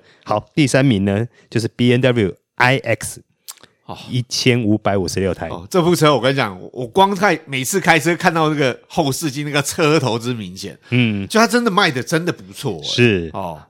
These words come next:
Speaker 1: 然后第四名呢，就是你在力宝开过的 Volvo X C四零 Recharge。
Speaker 2: 好。
Speaker 1: 嗯。
Speaker 2: 其实X C四零 Recharge，我，我个人我觉得啊，这个 Volvo 现在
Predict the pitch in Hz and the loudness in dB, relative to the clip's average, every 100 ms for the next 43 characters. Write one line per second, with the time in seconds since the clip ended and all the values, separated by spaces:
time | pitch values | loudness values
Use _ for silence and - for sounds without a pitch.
0 | _ _ _ - 101 135 208 165 180 117 | _ _ _ 0 2 4 4 4 4 4
1 | 110 113 120 - 127 131 107 92 80 - | 4 4 2 0 0 0 0 0 -2 0
2 | 120 120 110 - 90 78 - - 110 - | 2 2 0 0 -4 -4 -4 0 2 4
3 | 107 101 90 - - _ 120 135 131 101 | 4 4 0 -4 -20 _ 8 8 8 6
4 | - 127 - - 123 - 135 101 180 107 | 2 -2 0 0 2 4 4 4 2 0
5 | 107 107 104 113 92 80 - - - 127 | 2 2 2 -2 -2 -2 -10 -10 -10 -6
6 | 87 - 117 90 80 _ _ - 226 294 | -6 -4 -6 -6 -10 _ _ -10 -6 -4
7 | 285 240 202 - 247 247 - 233 156 160 | 0 -2 -2 -6 -6 -6 -2 0 0 0
8 | 147 123 165 131 113 107 92 107 110 110 | -6 -4 -2 -2 -4 -6 -8 -10 -10 -10
9 | - 202 131 123 131 - 117 107 - 107 | -2 2 2 0 -10 -14 -14 -12 -10 -8
10 | 110 104 101 98 101 175 147 127 139 185 | -6 -6 -6 -8 -6 0 0 0 2 4
11 | 175 113 170 143 | 4 0 0 -2